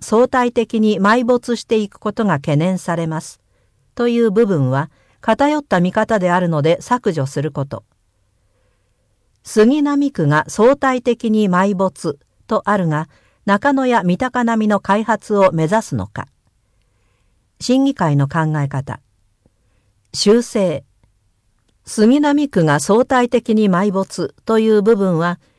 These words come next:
危機感を示す意味で用いていましたが、杉並区においても時代の変化に対応して、都市の魅力や活力を高めていく必要がありますと、将来に向けたプラス思考の表現に修正しました。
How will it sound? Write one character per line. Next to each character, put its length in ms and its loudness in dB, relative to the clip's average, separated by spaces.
危 160 -20
機 160 -2
感 220 2
を 80 0
示 340 -2
す 120 -6
意 100 0
味 100 0
で 120 4
用 200 0
い 200 -4
て 100 -4
い 80 0
ま 140 -2
し 80 -16
た 120 -2
が、 220 -2
杉 400 2
並 300 0
区 160 0
に 160 2
お 100 4
い 100 -2
て 160 -2
も 220 0
時 160 2
代 240 4
の 160 0
変 240 -2
化 160 -2
に 160 0
対 320 0
応 160 0
し 120 -10
て、 260 -6
都 140 0
市 180 0
の 160 2
魅 140 2
力 300 0
や 200 2
活 300 -2
力 340 0
を 120 4
高 280 -2
め 140 0
て 100 -4
い 140 -4
く 140 -2
必 260 -8
要 200 4
が 180 0
あ 40 0
り 140 -4
ま 140 -4
す 180 -18
と、 200 -6
将 260 0
来 220 0
に 100 0
向 140 0
け 140 -6
た 260 0
プ 100 0
ラ 140 2
ス 340 -16
思 120 2
考 60 2
の 160 0
表 340 0
現 100 -2
に 180 -2
修 240 -2
正 240 -6
し 140 -10
ま 160 -6
し 100 -16
た。 160 -14